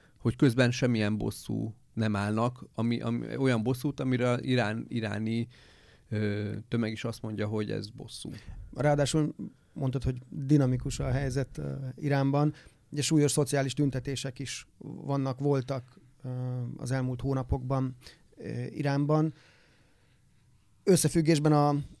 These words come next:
Speaker 2: a, a szankciókkal, hiszen már kétezer-tizenöt előtt, ö, amikor szankciók érték Iránt, ami elsősorban az olajexportot, ö, e, olajexportnak a megnehezítését jelentette.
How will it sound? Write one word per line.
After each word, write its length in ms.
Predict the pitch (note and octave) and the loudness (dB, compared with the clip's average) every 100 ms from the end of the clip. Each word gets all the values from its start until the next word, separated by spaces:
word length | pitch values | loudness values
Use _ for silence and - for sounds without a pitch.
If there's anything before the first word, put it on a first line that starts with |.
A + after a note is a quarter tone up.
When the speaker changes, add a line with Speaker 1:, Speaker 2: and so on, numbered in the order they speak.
| - | -2
Speaker 2:
a, 420 | C#3+ C#3 C3+ C3+ | 0 2 2 0
a 40 | - | 0
szankciókkal, 840 | D3 C#3 - C3 A#2 - - A#2+ - | 2 0 0 -2 -2 -4 -8 -8 -8
hiszen 440 | D3 - C#3+ C#3 - | -6 -2 0 -2 2
már 200 | E3 D#3 | 4 6
kétezer-tizenöt 800 | F#3 F#3 C#3+ C#3 D3 D3 C#3 - | 4 2 -2 -2 0 0 0 0
előtt, 640 | E3 D3+ C#3+ B2 - - _ _ | 2 4 4 0 -10 -20 _ _
ö, 80 | C3+ | -4
amikor 500 | C3+ C3+ C#3 B2+ C3 | -4 -2 -4 -4 -2
szankciók 560 | D3 C3 C#3+ C#3 B2+ - _ - | -2 -2 -2 -2 -4 -16 _ -6
érték 580 | D#3 B2+ D3 C3+ B2+ - | -4 -2 -2 -4 -6 -2
Iránt, 540 | D3+ D3 D#3 E3+ - - _ _ _ | 2 4 4 2 -2 -18 _ _ _
ami 380 | C#3 C#3 C3 C3+ | -6 -4 -2 -4
elsősorban 480 | C3 C3 C3 C3+ C3+ | -4 -4 -6 -4 -4
az 140 | B2+ | -4
olajexportot, 920 | C3 C3+ C#3 C3+ - C#3+ B2+ D3 - - | -4 -6 -4 -6 -6 -8 -8 -10 -10 -10
ö, 360 | C#3 C3+ C3+ - | -8 -8 -8 -6
e, 200 | D3 - | -6 -4
olajexportnak 880 | C#3+ - C#3+ C3+ B2 D3+ C#3 C#3 C#3+ | -2 0 0 -2 -4 -8 -6 -6 -4
a 40 | |
megnehezítését 580 | C#3+ C#3 B2+ B2 B2+ - | -2 0 -2 -2 -8 -6
jelentette. 580 | D3 D3 E3 - E3+ | -4 -2 -4 -4 -4